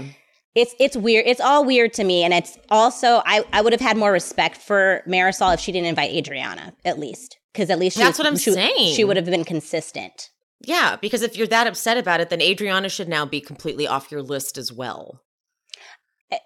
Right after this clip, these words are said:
Speaker 1: and then I, then I went back on that thought when sh-, I think they had said well, Adriana said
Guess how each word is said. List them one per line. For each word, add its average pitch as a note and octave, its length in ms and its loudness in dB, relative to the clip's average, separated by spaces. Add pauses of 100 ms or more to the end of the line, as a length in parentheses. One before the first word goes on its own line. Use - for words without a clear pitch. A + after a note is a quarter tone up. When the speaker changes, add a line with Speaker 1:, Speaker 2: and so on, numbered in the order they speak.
Speaker 1:
and A#3 160 2
then C#4 100 0
I, F4 200 4 (140)
then G#3+ 180 0
I C#4+ 60 2
went D#4 220 0
back G3 240 2
on F3+ 120 0
that E3 240 -2
thought D#3+ 260 2
when F3 120 -4
sh-, - 200 -10
I F#3+ 100 2
think G3+ 340 -4
they G3 120 -2
had F#3 160 -2
said E3 460 0 (400)
well, F#3 420 4
Adriana F#3+ 640 2
said E3 420 -2